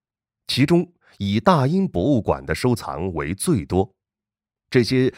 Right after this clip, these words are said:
仅仅是鉴于报道的统计。实际上，这一统计结果并不全面。就我所知，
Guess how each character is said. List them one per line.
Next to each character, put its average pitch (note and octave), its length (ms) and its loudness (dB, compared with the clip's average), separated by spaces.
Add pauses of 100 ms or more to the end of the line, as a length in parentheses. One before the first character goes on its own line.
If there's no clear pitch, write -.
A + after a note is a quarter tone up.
(120)
仅 A#2+ 240 2
仅 D2 200 -6
是 E2+ 120 -6
鉴 A#2 180 -2
于 D#2+ 200 -4
报 A#2 340 0
道 F#2 240 -2
的 D#2+ 100 -4
统 C2+ 300 -8
计。 E2+ 240 -8 (840)
实 - 160 0
际 A#2+ 120 2
上， C2 240 -4 (560)
这 G#3 140 2
一 C3+ 140 4
统 C2+ 260 -6
计 A2+ 160 -4
结 F#2+ 260 -2
果 C#2+ 400 -6
并 C#3 240 0
不 E2+ 140 -4
全 - 320 -10
面。 D2 180 -10 (760)
就 A2 140 4
我 F#2 120 4
所 F2 160 -4
知， - 240 -6